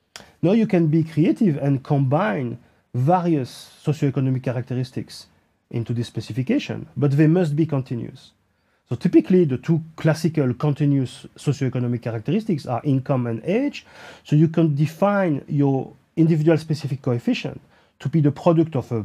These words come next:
parameter beta, a term which is related to income, again, divided by the reference income and raised to the lambda one, and the third term, which is the age, divided by the reference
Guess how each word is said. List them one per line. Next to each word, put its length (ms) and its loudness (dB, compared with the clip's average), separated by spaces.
parameter 480 -2
beta, 460 -2
a 80 -4
term 320 2
which 180 -2
is 120 0
related 340 0
to 140 -6
income, 580 -2
again, 300 0
divided 420 2
by 140 0
the 120 -2
reference 420 -4
income 420 -2
and 260 -2
raised 260 -4
to 60 -6
the 140 -2
lambda 340 0
one, 460 -2
and 160 2
the 100 4
third 480 0
term, 340 -2
which 200 -2
is 160 2
the 160 -2
age, 540 0
divided 500 4
by 140 2
the 140 -2
reference 440 -6